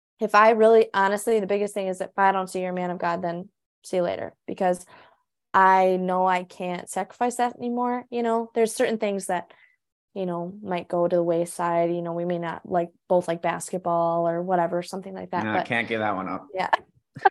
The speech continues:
Speaker 1: I know, I'm like,
Speaker 2: Deal
Speaker 1: "Well,
Speaker 2: breaker.
Speaker 1: you're gonna have to sit at a tournament." No.
Speaker 2: <laughs>
Speaker 1: But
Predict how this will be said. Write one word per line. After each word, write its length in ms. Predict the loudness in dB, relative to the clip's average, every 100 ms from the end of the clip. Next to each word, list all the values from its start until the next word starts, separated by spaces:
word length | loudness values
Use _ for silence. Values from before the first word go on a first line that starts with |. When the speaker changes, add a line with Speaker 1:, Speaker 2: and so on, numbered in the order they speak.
| _ _ -12 -8 2
Speaker 1:
I 140 | 2
know, 140 | 6 6
I'm 200 | 6 4
like, 240 | 2 2
Speaker 2:
Deal 80 | 2
Speaker 1:
"Well, 220 | 4 6
Speaker 2:
breaker. 200 | 6 2
Speaker 1:
you're 120 | -2
gonna 160 | -2 -2
have 160 | -4
to 120 | -6 -4
sit 200 | -2 -2
at 180 | 0
a 160 | 0 0
tournament." 480 | 0 -4 -4 -8 -8
No. 260 | -4 -4 -4
Speaker 2:
<laughs> 280 | -8 -8 2
Speaker 1:
But 260 | 4 4